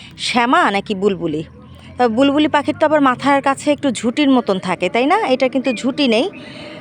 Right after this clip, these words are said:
তো তার মানে এটা হয়তো বুলবুলি পাখি না। আহ,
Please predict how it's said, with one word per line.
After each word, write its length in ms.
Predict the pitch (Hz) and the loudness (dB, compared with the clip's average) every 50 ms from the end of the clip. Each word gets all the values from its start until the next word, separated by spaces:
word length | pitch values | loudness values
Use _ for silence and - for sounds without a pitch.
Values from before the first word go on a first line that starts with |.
| - - - | -10 -4 0
তো 100 | 226 220 214 214 208 202 196 196 190 185 180 170 - - | 2 4 4 4 4 4 4 4 4 4 2 2 0 0
তার 160 | 220 220 220 | 0 0 2
মানে 280 | 240 247 247 247 254 247 | 2 2 2 2 2 2
এটা 200 | 240 247 254 240 | 2 2 0 2
হয়তো 360 | 220 254 277 285 262 320 311 | 2 2 2 2 2 2 2
বুলবুলি 440 | 254 254 277 269 240 240 254 247 240 | 2 4 2 2 4 2 2 0 2
পাখি 340 | - 214 214 - - 240 226 | 0 -2 -4 -2 0 2 2
না। 220 | 214 208 196 185 156 127 87 - - - - | 2 2 2 0 0 -2 -6 -8 -12 -14 -10
আহ, 580 | - - 180 185 180 180 180 175 175 170 170 | -6 -4 -2 0 0 0 0 0 -2 -2 -4